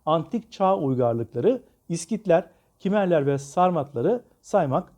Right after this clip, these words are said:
herhalde hiç de yanlış olmaz. Programımızı kapatırken Kafkasya'nın tüm kadim milletlerinin milli kültürleri önünde saygıyla eğiliyor. Bizi izleyenleri de kanalımıza abone olmaya davet ediyoruz efendim.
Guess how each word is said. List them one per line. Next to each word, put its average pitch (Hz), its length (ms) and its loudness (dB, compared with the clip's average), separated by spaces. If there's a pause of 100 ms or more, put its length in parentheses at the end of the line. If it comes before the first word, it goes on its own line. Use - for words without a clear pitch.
(200)
herhalde 143 320 2
hiç 175 180 -6
de 123 60 -8
yanlış 135 420 -4
olmaz. 120 540 -4 (960)
Programımızı 254 560 2
kapatırken 233 680 -2 (200)
Kafkasya'nın 220 840 0
tüm 254 300 0
kadim 175 320 0
milletlerinin 143 840 -4 (260)
milli 180 360 -2
kültürleri 123 480 -4
önünde 117 400 -4 (220)
saygıyla 147 640 2
eğiliyor. 190 400 4 (560)
Bizi 208 200 -4
izleyenleri 120 520 -4
de 233 160 -2
kanalımıza 143 640 0 (300)
abone 131 260 2
olmaya 120 320 -4
davet 107 280 0
ediyoruz 104 320 -8
efendim. 95 360 -12